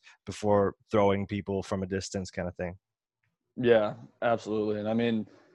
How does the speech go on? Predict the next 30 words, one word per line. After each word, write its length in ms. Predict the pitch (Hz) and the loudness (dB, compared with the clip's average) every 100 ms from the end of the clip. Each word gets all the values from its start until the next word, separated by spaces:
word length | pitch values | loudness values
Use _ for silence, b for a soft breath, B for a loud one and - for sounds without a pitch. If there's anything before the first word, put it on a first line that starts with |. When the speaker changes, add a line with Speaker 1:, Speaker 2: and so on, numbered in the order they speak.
| b b | b b
Speaker 2:
it's 260 | - 135 127 | 6 6 8
a, 340 | 151 143 139 127 | 10 12 12 10
for 200 | - 127 | 4 4
me, 180 | 127 | 6
it's 140 | 147 139 | 6 6
a 80 | 120 | 2
fun 300 | - 123 113 | 4 4 6
group 180 | 117 | 4
because, 300 | 120 120 110 | 4 4 4
so 120 | - 110 | 2 4
wrestling 420 | 117 123 - 131 | 8 8 6 2
and 120 | 113 | 2
throwing 240 | 113 110 117 | 4 4 4
were 80 | 104 | 2
the 60 | |
two 220 | 101 120 | 0 -2
sports 360 | 113 - 110 107 | -2 2 2 2
I 100 | 98 | 0
never 340 | 101 101 104 107 | 0 2 2 2
touched 300 | - 104 - | 2 0 2
growing 180 | 117 113 | 0 4
up. 240 | 120 - - | 4 4 -2
Like, 120 | 101 | -4
when 100 | 104 | 4
I 100 | 113 | 4
took 240 | - 131 | 4 4
over 300 | 113 113 110 | 6 6 6
for 120 | 104 110 | 0 0
those 260 | 107 101 | 2 0
groups, 480 | 117 107 95 - - | 2 0 -2 -14 -14